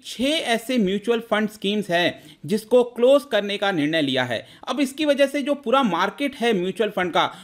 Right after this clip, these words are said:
उसमें एक काफ़ी बड़ा चिंताजनक बात देखने को मिल रही है।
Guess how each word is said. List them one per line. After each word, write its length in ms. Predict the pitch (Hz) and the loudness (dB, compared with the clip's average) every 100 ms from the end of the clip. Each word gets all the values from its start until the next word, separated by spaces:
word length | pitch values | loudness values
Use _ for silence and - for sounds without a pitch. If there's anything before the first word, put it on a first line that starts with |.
| - | -8
उसमें 400 | 240 247 262 294 | -6 -2 -2 -2
एक 260 | - 233 - | -2 -6 -2
काफ़ी 360 | 208 202 254 | -2 -2 -4
बड़ा 220 | 208 196 208 | -2 0 0
चिंताजनक 560 | - 175 202 190 185 | -2 -2 -2 -2 -4
बात 260 | 165 156 160 | -2 0 0
देखने 300 | 143 139 151 | -2 -4 -2
को 120 | 160 | 0
मिल 220 | 135 139 | 2 2
रही 160 | 127 113 | 0 -2
है। 280 | 117 113 | -8 -10